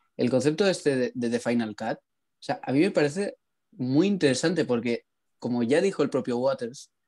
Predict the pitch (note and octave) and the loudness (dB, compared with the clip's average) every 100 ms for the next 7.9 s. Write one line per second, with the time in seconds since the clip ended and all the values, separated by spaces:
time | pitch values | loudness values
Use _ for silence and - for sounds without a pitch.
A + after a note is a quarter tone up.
0 | _ _ B2+ C3+ C3+ C#3 - A#2 A2 A2 | _ _ -4 0 2 2 0 -6 -4 -2
1 | G#2+ G#2+ G#2 G#2+ A2 A2 A2+ A#2+ A#2+ - | -4 -4 -6 -8 -8 0 2 4 2 -2
2 | - - G#2 G#2+ G#2+ G#2 G#2 A2 C3+ D3+ | -8 -4 0 2 2 0 0 0 2 2
3 | C3 D3 - _ _ _ _ _ - B2 | 2 0 -2 _ _ _ _ _ -10 -4
4 | D#3 D3+ C3+ A#2+ A#2+ A#2+ - C3 C3 A2+ | -2 -2 -2 0 0 -2 -2 -2 0 0
5 | A2+ A#2+ A2 G#2 _ _ _ _ _ _ | 0 -2 -2 -6 _ _ _ _ _ _
6 | _ _ _ _ _ _ _ _ _ _ | _ _ _ _ _ _ _ _ _ _
7 | _ - B2 B2 C3 E3 F3+ G#3+ | _ -2 0 2 2 2 0 -4